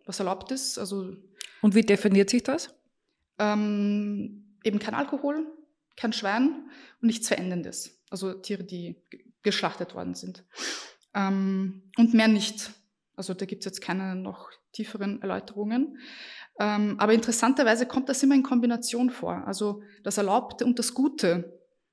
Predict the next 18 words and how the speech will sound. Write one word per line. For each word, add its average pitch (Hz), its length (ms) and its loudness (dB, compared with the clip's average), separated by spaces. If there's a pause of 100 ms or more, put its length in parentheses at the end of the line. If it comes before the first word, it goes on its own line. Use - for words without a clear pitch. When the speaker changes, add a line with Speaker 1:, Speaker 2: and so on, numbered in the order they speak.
(120)
Speaker 1:
Und 208 140 -2
dann 202 100 6
ist 226 120 2
eben 226 120 6
die 226 100 2
Frage, 240 560 4 (600)
ähm, 202 400 0
was 208 160 -2
ist 254 80 -2
jetzt 233 220 -4
das 185 140 -8
Gute? 180 500 -8 (480)
Und 202 100 2
ich - 80 4
habe - 120 4
irgendwie 233 260 8
jahrelang 214 500 6
so 214 320 6